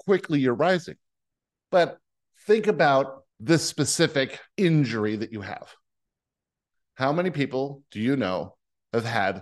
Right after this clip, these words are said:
a massage injury? Generally doesn't happen.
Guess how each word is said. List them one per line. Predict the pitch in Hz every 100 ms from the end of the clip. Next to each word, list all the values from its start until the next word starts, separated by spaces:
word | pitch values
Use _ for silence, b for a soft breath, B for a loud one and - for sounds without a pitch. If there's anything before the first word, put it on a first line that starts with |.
| _ -
a | 117
massage | 127 - 123 107 104
injury? | 151 139 110 55 - _ _ _ _ _ _ _ _ -
Generally | - 98 104 113
doesn't | 113 135
happen. | 175 185 -